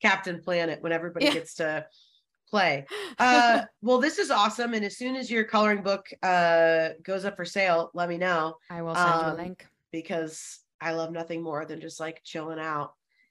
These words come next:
Speaker 1: at,
Speaker 2: Thank
Speaker 1: you know,
Speaker 2: you.
Speaker 1: so even if I throw it in the car, just, it's like the
Speaker 2: Hell yeah.
Speaker 1: few quiet times that I have, it's, like, the best way for me to turn off my brain.
Speaker 2: Ooh, I should
Speaker 1: Um,
Speaker 2: also just mention with that coloring book too, 'cause I have it right next to me.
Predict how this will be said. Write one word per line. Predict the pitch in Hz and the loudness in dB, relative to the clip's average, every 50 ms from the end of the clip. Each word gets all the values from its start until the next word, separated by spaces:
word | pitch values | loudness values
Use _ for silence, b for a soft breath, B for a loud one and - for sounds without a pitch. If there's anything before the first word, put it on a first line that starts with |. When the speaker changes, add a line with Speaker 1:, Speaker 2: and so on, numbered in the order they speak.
| _ _ _ | _ _ _
Speaker 1:
at, | - 156 156 - | -8 -6 -4 -2
Speaker 2:
Thank | 277 349 359 330 | 0 0 0 -2
Speaker 1:
you | 165 | -2
know, | 156 143 131 135 | -4 -6 -8 -8
Speaker 2:
you. | 135 135 135 131 - 160 180 180 _ | -8 -10 -12 -14 -16 -16 -16 -18 _
Speaker 1:
so | _ - 180 | _ -10 -6
even | 185 185 196 190 | -6 -4 -4 -4
if | 180 180 | -2 -4
I | 175 170 | -4 -4
throw | 170 190 185 175 175 175 | -2 -4 -2 0 0 -2
it | 170 | -2
in | 165 | -2
the | 165 156 | -4 -8
car, | - - 165 160 170 170 156 147 147 | -8 -6 -4 -2 0 0 0 -2 -4
just, | 147 156 156 - - | -8 -12 -16 -16 -16
it's | 156 151 - | -16 -14 -8
like | 156 139 143 143 - _ _ _ _ _ _ _ _ | -6 -6 -6 -8 -12 _ _ _ _ _ _ _ _
the | - 170 | -6 -6
Speaker 2:
Hell | 165 165 | -4 -4
yeah. | 165 165 | -4 -4
Speaker 1:
few | 170 180 | -4 -4
quiet | 180 - - 170 165 170 170 160 | -6 -6 -4 -2 0 0 0 -2
times | - - 160 160 156 151 151 147 | -4 -4 -4 -4 -4 -4 -8 -10
that | 160 151 | -10 -10
I | 151 | -8
have, | 147 147 151 151 147 139 139 | -6 -6 -4 -4 -4 -4 -6
it's, | 143 - | -10 -12
like, | - 151 151 | -12 -12 -12
the | - | -12
best | 147 160 156 147 - - | -8 -6 -8 -8 -6 -10
way | 165 160 151 | -10 -10 -10
for | - - | -10 -12
me | 160 151 | -10 -10
to | 139 139 | -10 -10
turn | - - 156 151 | -10 -12 -10 -8
off | 143 143 139 - | -8 -10 -10 -10
my | 139 143 | -12 -10
brain. | 139 156 156 156 147 135 131 143 _ _ _ - | -8 -6 -6 -6 -6 -6 -8 -12 _ _ _ -4
Speaker 2:
Ooh, | 294 302 262 - - | -2 -2 -2 -2 -4
I | 208 | -2
should | 214 220 | 2 4
Speaker 1:
Um, | 220 220 208 202 202 | 6 6 6 6 4
Speaker 2:
also | 233 233 254 269 - 302 294 285 | 2 0 0 0 2 2 2 2
just | 233 240 240 214 | 2 -2 -4 -2
mention | 202 196 185 185 196 - 226 220 | -2 -2 -2 -2 -2 -4 -4 -4
with | 208 208 _ | -4 -4 _
that | 202 190 185 | -4 -6 -4
coloring | - 190 170 170 175 185 190 | -2 -2 -2 0 0 -2 -2
book | 196 202 190 | -4 -6 -6
too, | - - 180 180 196 208 | -6 -4 -4 -4 -4 -6
'cause | - 160 | -8 -10
I | 165 175 | -10 -6
have | 175 165 156 | -6 -6 -8
it | 170 | -6
right | 165 165 156 | -6 -6 -6
next | 156 151 156 - | -6 -8 -10 -12
to | - | -18
me. | 202 208 | -20 -20